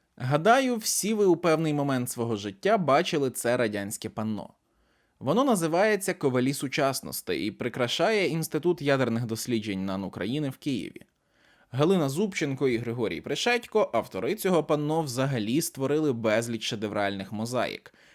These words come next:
як самі, так і в співпраці з Аллою Горською, Опанасом Заливахою та іншими митцями. Проте найвідоміші їхні роботи здебільшого пов'язані з передовою наукою загалом і з ядерною енергетикою зокрема.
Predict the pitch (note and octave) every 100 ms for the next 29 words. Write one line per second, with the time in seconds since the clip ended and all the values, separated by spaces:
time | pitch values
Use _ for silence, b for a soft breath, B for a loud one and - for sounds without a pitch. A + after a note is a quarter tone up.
0 | b A2 A2+ G2+ - A2 D3+ A3+ A3+ b
1 | b C#3+ C#3+ C#3 - B2+ - B2 A2 G#2+
2 | G#2 - A2 G#2 G2 F2 A#2+ F#3 G3 -
3 | F3 F3 - B2+ B2+ A#2 G2+ F#2 F2+ A2
4 | A2 G#2+ D3+ G3 G3+ F3 C3+ - - F#2
5 | G#2+ A2 A2 G#2+ G#2+ - - F#2+ A#1 -
6 | _ b b b b b B2 D#3 A#3 A#3+
7 | G3+ F3 D#3 C3+ G3 F#3+ F#3+ F3 F3 -
8 | E3 D#3+ D#3 E3 D#3 C3 A#2+ C#3 D3+ C#3+
9 | C3 C3 A2 B2 C#3+ C#3 C3 - B2 A#2+
10 | A#2+ A#2+ G#2+ F2+ F2 G#2+ G2 F2+ D#2 B2
11 | A2 G2 D#3 A3+ A3 B B B F3 A#3
12 | F3+ B2 C3+ D3 C#3+ C#3 B2+ A2+ G2+ A2
13 | A#2 A#2+ G#2+ A2+ A2 G2+ G2 A2 G#2+ F2+